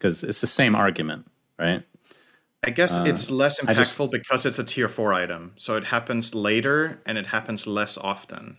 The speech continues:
Speaker 2: than the other items.
Speaker 1: Yeah, tier
Speaker 2: I,
Speaker 1: four
Speaker 2: I,
Speaker 1: are always
Speaker 2: I think
Speaker 1: gonna
Speaker 2: the
Speaker 1: be
Speaker 2: biggest
Speaker 1: pretty good.
Speaker 2: culprit in this so far is probably Blastric, and the second one is Fey Grenade. But Fey Grenade is just a huge culprit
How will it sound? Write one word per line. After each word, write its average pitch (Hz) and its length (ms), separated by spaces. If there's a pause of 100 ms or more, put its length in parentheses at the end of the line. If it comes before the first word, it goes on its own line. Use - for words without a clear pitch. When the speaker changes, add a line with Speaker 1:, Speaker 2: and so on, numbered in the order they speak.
(140)
Speaker 2:
than - 160
the 95 100
other - 320
items. - 400 (960)
Speaker 1:
Yeah, 90 100
tier 165 220
Speaker 2:
I, - 40
Speaker 1:
four 135 480
Speaker 2:
I, 113 60
Speaker 1:
are 110 100
always 107 220
Speaker 2:
I - 40
think 104 100
Speaker 1:
gonna 98 80
Speaker 2:
the 95 60
Speaker 1:
be 131 100
Speaker 2:
biggest 139 140
Speaker 1:
pretty 87 140
good. 123 60
Speaker 2:
culprit 117 300
in 98 80
this 101 120
so 98 240
far 92 260
is 87 100
probably 98 400
Blastric, 95 500
and 104 100
the - 60
second - 380
one - 160
is - 120
Fey 95 200
Grenade. 90 400 (560)
But 117 180
Fey 147 180
Grenade 135 340
is - 160
just - 360
a 101 240
huge 131 360
culprit 107 380